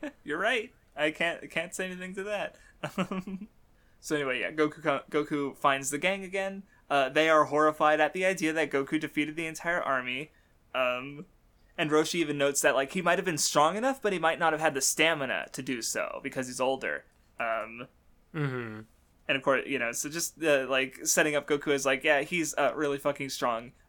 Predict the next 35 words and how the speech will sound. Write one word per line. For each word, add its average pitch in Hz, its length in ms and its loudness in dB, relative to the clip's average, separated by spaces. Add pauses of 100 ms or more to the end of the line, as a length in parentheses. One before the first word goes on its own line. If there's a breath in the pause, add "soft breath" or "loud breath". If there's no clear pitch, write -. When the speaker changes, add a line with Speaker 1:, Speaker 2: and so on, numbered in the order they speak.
Speaker 1:
Um, 131 260 2
but 143 120 4
he 160 100 6
also, 151 360 4
uh, 147 160 0
by 143 220 4
being 139 220 -2
that 131 160 0
he's, 131 220 -6
you 147 100 -2
know, 127 100 -2
the, 127 100 -4
like, 151 240 0
they 196 120 0
still 196 460 -2
wanna 156 440 0
go 147 260 2
fight 147 220 0
him 151 80 -4
in 156 100 -8
the 170 60 -14
tournament, 180 420 -4
you 135 120 -6
know, 131 120 -2
so, 131 300 0
and 139 120 -4
they're 139 100 -2
gonna 139 140 -4
use 139 220 -4
him 135 140 -6
as 131 160 -2
a 131 40 -8
bar 127 260 2
to, 127 120 -10
like, 120 160 0